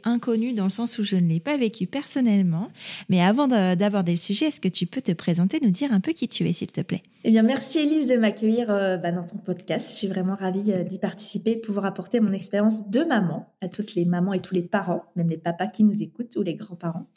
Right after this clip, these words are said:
Speaker 2: Et moi, bah, je suis Iris. J'ai trente et un ans déjà, bientôt trente-deux, et je suis la maman de deux petites filles rapprochées, donc Blanche, qui a deux ans et demi, et Adélaïde, qui aura un an, euh, très prochainement.
Speaker 1: Trop bien.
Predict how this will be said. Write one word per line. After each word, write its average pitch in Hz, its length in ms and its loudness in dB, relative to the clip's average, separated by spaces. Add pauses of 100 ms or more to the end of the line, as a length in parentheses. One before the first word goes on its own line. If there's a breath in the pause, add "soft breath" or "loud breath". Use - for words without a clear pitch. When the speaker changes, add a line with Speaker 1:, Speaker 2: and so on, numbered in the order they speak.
(480 loud breath)
Speaker 2:
Et 196 60 2
moi, 285 160 6
bah, 359 100 2
je 220 100 4
suis 214 300 0
Iris. 254 500 0
J'ai 175 160 -2
trente - 360 -6
et - 20 4
un 208 220 2
ans 175 160 0 (100)
déjà, 156 560 -4
bientôt 190 340 -2
trente-deux, 175 440 -2
et 233 100 2
je 214 100 0
suis 208 220 -2
la 208 140 0
maman 190 260 0
de 185 300 2
deux 170 240 -2 (260)
petites 262 300 -4
filles 226 240 0
rapprochées, 208 720 -2
donc 180 280 -2
Blanche, 190 640 -4
qui - 240 -2
a 160 240 0
deux 226 260 0
ans 330 140 -6
et 233 100 2
demi, 180 420 -2 (400 loud breath)
et 214 180 4
Adélaïde, 269 600 0
qui - 200 -2
aura 208 480 -2
un 220 220 4
an, 208 240 2
euh, 151 280 -4 (460)
très 247 180 0
prochainement. 190 580 -2 (260)
Speaker 1:
Trop 190 260 -2
bien. 180 300 0